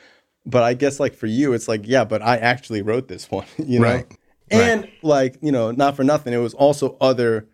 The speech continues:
Speaker 1: like, recovery advocate pages that knew you wrote it
Speaker 2: Yeah.
Speaker 1: that did that, which I
Speaker 2: Yeah.
Speaker 1: think was, like, the worst part.
Speaker 2: It's actually really died down now. 'Cause what I did to people for, like, six months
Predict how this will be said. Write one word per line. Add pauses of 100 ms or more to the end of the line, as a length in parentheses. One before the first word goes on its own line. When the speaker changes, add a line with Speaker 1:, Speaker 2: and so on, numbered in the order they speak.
(140)
Speaker 1:
like,
recovery
advocate
pages
that
knew
you
wrote
it (260)
Speaker 2:
Yeah.
Speaker 1:
that
did
that,
which
I
Speaker 2:
Yeah.
Speaker 1:
think
was,
like,
the
worst
part. (280)
Speaker 2:
It's
actually
really
died
down
now. (840)
'Cause
what
I
did
to
people
for,
like,
six
months